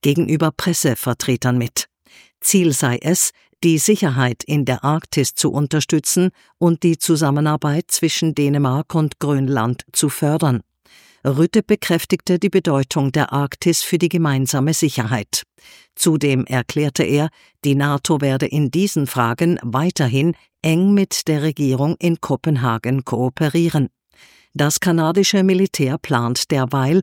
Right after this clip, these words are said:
ein kleines Truppenkontingent für nato-Übungen nach Grönland zu entsenden. Wie aus Regierungskreisen bekannt wurde,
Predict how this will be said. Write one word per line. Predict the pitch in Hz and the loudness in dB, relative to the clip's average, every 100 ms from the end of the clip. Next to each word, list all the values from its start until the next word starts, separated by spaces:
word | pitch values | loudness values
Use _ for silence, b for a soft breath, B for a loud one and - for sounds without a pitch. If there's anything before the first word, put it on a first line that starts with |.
| b b | b b
ein | - 160 | -2 -2
kleines | 160 156 143 160 180 - | -2 -2 -2 0 -2 -4
Truppenkontingent | - 214 - 147 - 120 123 139 131 131 143 185 - - | -6 -4 -2 -2 -2 -4 -2 -2 -2 -2 -2 -2 -4 -8
für | - 127 | -2 0
nato-Übungen | 120 123 170 135 - 127 120 127 151 180 | 0 -2 -4 -4 -2 -4 -2 -2 0 -2
nach | - 160 151 - | 0 0 0 -4
Grönland | 143 147 131 131 120 123 - | -4 -2 -2 -2 -2 -4 -6
zu | - 139 120 | -6 -4 -2
entsenden. | 147 151 - 139 156 147 104 _ _ b b b | -4 -2 -2 -2 0 -2 -2 _ _ b b b
Wie | 143 170 | 0 2
aus | 156 165 - | 2 0 0
Regierungskreisen | 160 190 185 190 - - 165 180 208 | 2 2 2 0 0 -2 -2 0 0
bekannt | 196 - 151 131 - | 0 -2 -2 -2 -2
wurde, | 135 123 156 | -2 0 -2